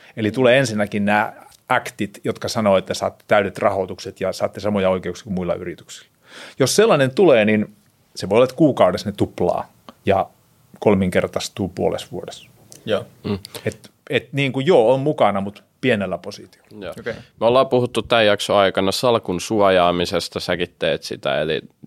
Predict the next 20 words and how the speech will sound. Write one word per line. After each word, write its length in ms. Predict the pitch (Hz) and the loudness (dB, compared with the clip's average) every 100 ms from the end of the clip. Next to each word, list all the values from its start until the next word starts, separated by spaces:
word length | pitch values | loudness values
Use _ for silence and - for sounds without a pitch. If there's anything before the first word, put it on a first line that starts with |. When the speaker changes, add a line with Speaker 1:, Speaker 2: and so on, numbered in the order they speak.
| _ _ - | _ _ -20
Speaker 3:
kun 100 | - - _ _ _ _ 98 | -20 -20 _ _ _ _ -4
tekee 240 | 98 101 | 2 4
niinku 220 | 98 98 | 4 0
kontrasijoittamista, 1120 | - 104 95 87 92 87 80 - 85 82 - | 2 2 2 0 0 -2 -2 -4 -4 -4 -6
niin 100 | 82 | -8
sä 120 | - 85 | -6 -4
myös 220 | 82 - | -4 -6
kontraat 460 | 85 80 - 82 | -6 -6 -4 -6
sitä 220 | - 78 80 | -4 -4 0
omaa 320 | 92 85 78 | 0 0 -2
näkemystä 520 | 78 - 82 85 - | -4 -6 -6 -6 -2
jonkun 260 | 87 85 82 | -4 -2 -2
verran. 260 | 85 85 - - - _ | 0 0 -6 -20 -20 _
Mut 280 | 98 92 - | -4 -4 -4
näin 240 | 107 117 123 | 2 4 4
niinku 420 | 117 117 110 - _ _ _ _ _ _ _ _ _ _ - | 4 2 0 -4 _ _ _ _ _ _ _ _ _ _ 2
perustuulipukusijoittajat, 1800 | 127 120 107 - 117 107 95 - 92 98 - 92 87 _ - 90 80 - | 4 4 2 0 2 4 4 0 -6 -6 -2 -2 -2 _ -4 -2 -2 -4
jotka 220 | 82 92 | -8 -8
sijoittaa 440 | 95 92 - 90 90 | -2 -4 -2 0 0
osakkeisiin 800 | 92 90 - 82 82 - 87 | 0 -4 -6 -6 -6 -4 -4